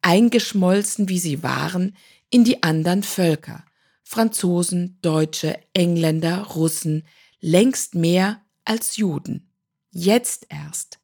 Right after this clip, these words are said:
da man sie alle zusammenwarf und wie Schmutz auf den Straßen zusammenkehrte, die Bankdirektoren aus ihren Berliner Palais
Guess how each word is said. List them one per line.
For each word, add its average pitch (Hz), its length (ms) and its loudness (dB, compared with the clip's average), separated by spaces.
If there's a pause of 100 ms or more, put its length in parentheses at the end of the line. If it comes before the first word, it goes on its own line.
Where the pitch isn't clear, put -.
(500)
da 180 160 4
man 226 240 6
sie 233 260 -2
alle 269 300 2
zusammenwarf 190 1080 -2
und 196 260 0
wie 254 140 2
Schmutz 226 640 -2 (340)
auf - 160 -2
den 185 160 4
Straßen 185 600 -2
zusammenkehrte, 151 1120 -4 (540)
die 196 80 0
Bankdirektoren 226 1400 -2
aus 185 260 -4
ihren 180 240 -2
Berliner 180 480 0
Palais 185 640 -4